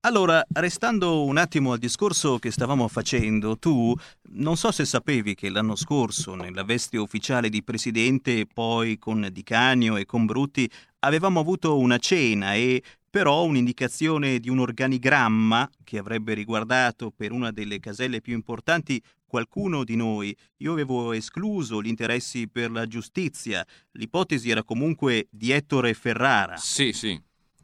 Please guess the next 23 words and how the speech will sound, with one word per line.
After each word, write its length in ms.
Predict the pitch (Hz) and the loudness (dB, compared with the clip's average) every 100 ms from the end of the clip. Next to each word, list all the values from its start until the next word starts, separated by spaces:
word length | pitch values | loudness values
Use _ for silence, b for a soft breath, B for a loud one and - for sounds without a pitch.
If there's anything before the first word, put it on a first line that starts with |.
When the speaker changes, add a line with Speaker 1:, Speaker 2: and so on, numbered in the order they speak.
| _ _ _ | _ _ _
Speaker 1:
"Come 300 | - 160 143 | -2 2 2
capo 300 | 139 156 143 | 2 2 2
dipartimento." 960 | 123 113 120 110 110 98 87 - - 95 B B B - | 0 2 0 0 -4 -4 -4 -10 -12 -12 B B B -20
Si 240 | - 131 | -8 -6
parlava 640 | 139 135 147 160 143 131 | 0 2 4 4 6 6
all'epoca 640 | 117 131 156 - 107 - 95 | 4 4 2 2 -4 -4 -6
così, 420 | 110 113 160 107 | -4 0 0 0
cosa 320 | - 117 113 | 0 0 0
che 160 | 110 110 | -2 -4
è 20 | |
rimasta 600 | 104 101 123 - 117 101 - | 0 2 2 2 0 0 -2
fino 340 | 107 104 101 | -8 -6 -6
a 80 | 101 | -4
quando, 540 | 123 123 143 139 131 | 2 4 6 4 4
insomma, 380 | 113 - 139 123 | 2 2 2 2
sembrava 420 | 110 104 135 139 | 0 0 2 2
che 140 | 120 101 | 0 -4
dovesse 400 | 104 117 - 110 | -2 -2 0 -2
andare 400 | 98 123 131 113 | 4 4 4 2
a 100 | 101 | 0
qualcuno 500 | 107 101 127 123 110 | -4 -2 4 4 4
dei 240 | 104 98 | 2 0
loro. 460 | 110 120 104 87 | 2 2 2 -2